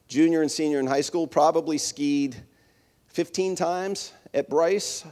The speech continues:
Uh, I learned how to ski there. It's about an hour, hour and a half south of where I grew up in Winchester, in the Shenandoah Valley. And, uh,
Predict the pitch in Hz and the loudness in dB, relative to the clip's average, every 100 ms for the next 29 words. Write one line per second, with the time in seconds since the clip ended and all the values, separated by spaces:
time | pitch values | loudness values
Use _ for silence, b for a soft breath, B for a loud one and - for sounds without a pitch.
0 | - - 123 127 131 120 127 143 170 175 | -14 -4 2 4 4 4 2 2 2 2
1 | 151 - 165 151 170 190 - 131 135 127 | 0 -4 0 4 4 4 0 2 4 2
2 | 127 135 147 147 139 139 143 123 - 131 | 0 2 4 4 2 2 0 -4 0 2
3 | 135 139 120 127 127 123 123 139 113 120 | 2 0 0 2 2 0 -2 -2 -4 -6
4 | 131 127 - 143 160 b b b b b | -4 -4 -6 -8 -10 b b b b b
5 | b b - 117 - 131 127 123 120 120 | b b -8 -6 0 0 4 4 6 6
6 | 127 131 131 104 113 117 117 113 - 107 | 6 4 0 -2 -4 -2 -2 -4 -2 0
7 | 104 104 | 0 0